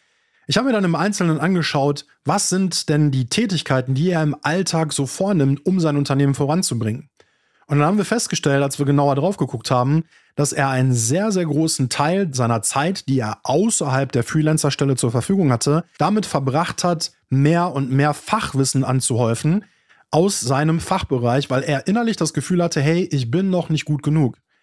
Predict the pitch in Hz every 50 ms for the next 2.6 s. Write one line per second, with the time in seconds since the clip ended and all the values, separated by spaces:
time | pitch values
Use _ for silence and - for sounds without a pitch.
0 | _ _ - 160 156 139 - 190 214 240 - - 156 156 160 160 - - 147 147
1 | 147 139 - - - 143 135 147 139 120 117 117 143 156 185 196 - - 170 165
2 | 160 - - 139 135 135 131 - - 107 104 110